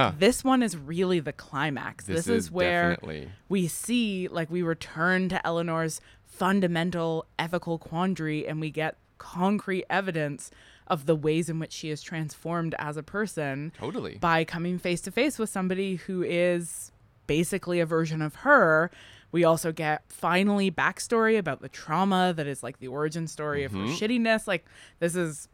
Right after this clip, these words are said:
Speaker 2: And
Speaker 1: such
Speaker 2: she
Speaker 1: a cool episode.
Speaker 2: sacrifices the thing that she's been trying to get all along. She finally gets to the medium place that she's
Speaker 1: Yep.
Speaker 2: been demanding since the very beginning,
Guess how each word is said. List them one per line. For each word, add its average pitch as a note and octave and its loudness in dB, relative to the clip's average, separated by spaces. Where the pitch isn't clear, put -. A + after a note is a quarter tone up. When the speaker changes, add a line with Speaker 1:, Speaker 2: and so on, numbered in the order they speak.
Speaker 2:
And C3+ 2
Speaker 1:
such - 4
Speaker 2:
she F#3 2
Speaker 1:
a - 0
cool C#3+ 2
episode. C#3 2
Speaker 2:
sacrifices B2 0
the G#2 -2
thing B2+ 0
that A2 -2
she's B2 -2
been A2 -2
trying A2+ 0
to - -6
get G#2 -2
all G#2 2
along. G2 2
She - -8
finally A#2 0
gets G#2+ -2
to - -10
the G#2 0
medium G#2 -2
place E2 -8
that G2 -6
she's F#3+ -4
Speaker 1:
Yep. D#3+ -2
Speaker 2:
been G#2+ 2
demanding G2 2
since G#2+ -6
the F#2+ -8
very G2 -2
beginning, D3 -2